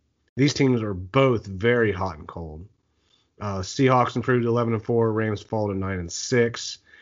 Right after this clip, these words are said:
They're kinda stum-, they're, they're not kinda, they are stumbling down the stretch. They're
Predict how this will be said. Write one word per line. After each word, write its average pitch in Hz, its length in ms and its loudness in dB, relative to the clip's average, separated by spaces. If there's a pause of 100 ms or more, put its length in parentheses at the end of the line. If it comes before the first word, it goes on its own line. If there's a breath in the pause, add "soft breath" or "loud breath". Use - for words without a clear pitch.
(140 soft breath)
They're 113 120 0
kinda 110 200 2
stum-, 110 340 0
they're, 107 180 2
they're 101 260 -2
not 113 240 0
kinda, 101 260 2
they 107 140 0
are 113 220 0
stumbling 98 380 -4
down 90 160 -6
the 87 60 -8
stretch. 87 360 -10
They're 117 300 2